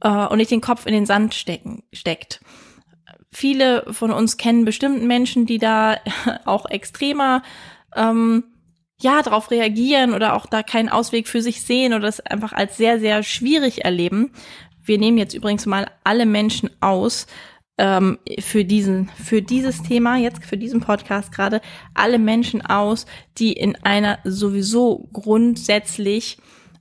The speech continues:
anderen Situation stecken, wie zum Beispiel wirklich Obdachlosigkeit oder, ähm, ja, es gibt einfach Ges-, Gesellschaftsmitglieder unserer Gesellschaft,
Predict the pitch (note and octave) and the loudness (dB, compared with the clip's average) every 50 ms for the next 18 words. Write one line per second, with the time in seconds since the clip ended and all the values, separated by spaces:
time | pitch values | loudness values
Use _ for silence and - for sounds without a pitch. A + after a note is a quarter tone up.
0 | _ _ _ _ _ _ G#3 G#3+ A#3 A#3 A#3 A#3 G#3+ G3 G#3 G3+ G#3 G3 F#3+ - | _ _ _ _ _ _ 0 2 2 2 2 2 0 0 0 0 0 -2 -2 -2
1 | - A#3 A3+ A#3 A3+ - - - - - - - - - G#3+ A3 - G3 F3+ E3+ | -2 0 0 0 0 -2 -6 -10 -14 -20 -20 -6 -2 0 0 0 0 -2 -2 -2
2 | D#3+ D3 - - - G#3 G#3 - - - G3 F#3 F#3+ F3+ F3+ G3 - - G3+ F#3 | -2 -6 -8 -2 0 0 0 2 2 0 0 2 2 0 0 -2 -2 -2 -4 -2
3 | E3+ G3+ F#3+ F3+ - F3+ F3 - - - _ _ - - - - F#3 D3+ - - | -2 -2 -4 -2 -2 -4 -6 -6 -10 -16 _ _ -4 -2 -2 -2 -4 -4 -4 -4
4 | F3 E3+ E3+ F3 F3 - - - F3+ F3 E3+ E3+ E3+ - - F#3+ F3 E3+ E3+ F3 | -4 -4 -4 -6 -8 -8 -8 -6 -4 -2 0 -2 -2 -2 -4 -2 0 2 2 2
5 | F3 - - - - - - - - G#3 G3 F#3+ F#3 F3+ F3+ E3+ F3+ - - - | 0 -2 -6 -14 -16 -18 -18 -6 -2 0 0 2 2 2 2 2 0 -2 -6 -12
6 | - - - - A3 - F#3 F#3 - B3 - - G#3 G3+ G3+ - - G#3+ F3+ F3+ | -20 -12 -4 -2 0 0 0 0 0 0 0 0 0 0 0 0 -2 -2 -2 -2
7 | - - - F#3+ G3 F#3+ G3+ F#3 G3 A3 - - A3 G#3 - - - - - - | -4 -6 -4 -4 -2 0 2 2 2 2 0 -2 -4 -6 -6 -10 -14 -14 -14 -8
8 | - G3 G3+ A3+ - A3+ A3 G#3 G3+ - G3 G3+ - G3 F#3 G3 F#3 F#3+ F#3+ G#3+ | -2 0 0 0 2 0 0 0 0 2 0 0 0 -2 -4 -2 0 0 2 2
9 | A#3+ B3 - A3+ G#3 A3 - - | 0 0 0 0 -2 -2 -2 -6